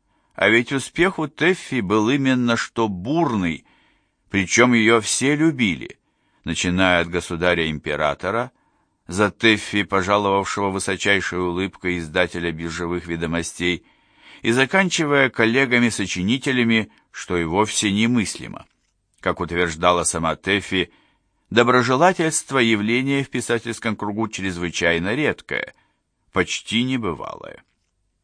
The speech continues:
Ее творчество ценили Влас Дорошевич, Николай Гумилев, Александр Куприн и другие.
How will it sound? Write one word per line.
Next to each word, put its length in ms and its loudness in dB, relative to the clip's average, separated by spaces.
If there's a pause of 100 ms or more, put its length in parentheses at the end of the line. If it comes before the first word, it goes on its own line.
(580)
Ее 360 4
творчество 600 -2
ценили 580 0 (360)
Влас 460 4
Дорошевич, 880 -4 (260)
Николай 520 4
Гумилев, 760 -2 (260)
Александр 680 2
Куприн 560 -4
и 40 -2
другие. 640 -8